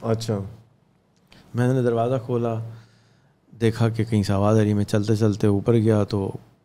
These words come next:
Speaker 2: उस कमरे से मैंने कान लगा के देखा, अंदर से आवाज़ आ रही थी। वो सब मुझे ना झांकते हुए आ रहे हैं, "सर, ये किधर जा रहा है यार, ये आदमी किधर जा रहा है?"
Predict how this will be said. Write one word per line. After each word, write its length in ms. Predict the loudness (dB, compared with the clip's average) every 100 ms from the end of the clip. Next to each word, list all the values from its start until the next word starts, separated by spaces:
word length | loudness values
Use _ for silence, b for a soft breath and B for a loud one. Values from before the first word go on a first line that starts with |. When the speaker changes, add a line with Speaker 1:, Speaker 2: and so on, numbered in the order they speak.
| _
Speaker 2:
उस 160 | -4 0
कमरे 280 | 4 4 4
से 100 | 2
मैंने 140 | -2
कान 240 | -2 -2
लगा 240 | 0 2 2
के 100 | 0
देखा, 240 | -2 -4
अंदर 200 | 0 0
से 100 | 2
आवाज़ 240 | 2 2 2
आ 60 |
रही 140 | 0 -4
थी। 180 | -10 -16 -20 _ _ _ _ -6
वो 80 | 2
सब 180 | 4
मुझे 240 | 4 4 2
ना 120 | 0
झांकते 400 | 2 0 0 -2
हुए 80 | -2
आ 60 |
रहे 100 | -2
हैं, 60 | -4
"सर, 140 | -6
ये 100 | -8 0
किधर 160 | 4 4
जा 200 | 4 2
रहा 100 | 2
है 60 |
यार, 180 | -2 -2
ये 140 | 2
आदमी 260 | 2 2 2
किधर 180 | 2 0
जा 160 | -2
रहा 120 | -6
है?" 60 | -10